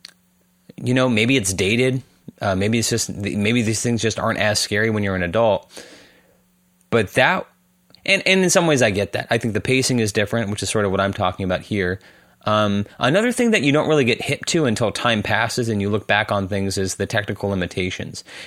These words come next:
And I'm not just talking about special effects. I'm talking about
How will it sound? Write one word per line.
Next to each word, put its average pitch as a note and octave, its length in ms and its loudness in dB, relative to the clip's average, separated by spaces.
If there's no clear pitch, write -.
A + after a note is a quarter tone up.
And C3+ 120 2
I'm D#3 80 4
not G3+ 160 2
just F#3 200 0
talking D3 300 2
about G#2 200 0
special G#2+ 380 0
effects. G#2 340 -4
I'm A2 80 -2
talking A#2+ 280 -2
about G2 300 0